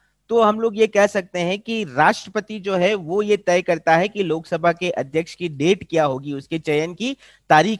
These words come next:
क्या होगी, किस दिन लोकसभा के सदस्य मिलकर अपने एक अध्यक्ष का चुनाव करेंगे। तो ये हम एक और बात बता सकते हैं कि राष्ट्रपति के द्वारा अध्यक्ष के चुनाव की तारीख तय की जाती है। तो, आ, ये तीसरी बात। चौथी बात हम लोग, आ, generally ये कहते हैं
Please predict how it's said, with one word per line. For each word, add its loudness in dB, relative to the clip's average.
क्या 4
होगी, -2
किस -4
दिन -4
लोकसभा -4
के -6
सदस्य -6
मिलकर 0
अपने -2
एक -4
अध्यक्ष -4
का -2
चुनाव 0
करेंगे। 2
तो -10
ये 2
हम 0
एक -4
और -2
बात 2
बता 0
सकते -8
हैं -2
कि 0
राष्ट्रपति 0
के -4
द्वारा 2
अध्यक्ष -2
के -8
चुनाव -4
की -8
तारीख 2
तय 2
की 0
जाती -2
है। -10
तो, -4
आ, 0
ये -4
तीसरी -6
बात। -4
चौथी -2
बात 4
हम -4
लोग, 0
आ, 6
generally 0
ये 2
कहते -2
हैं -2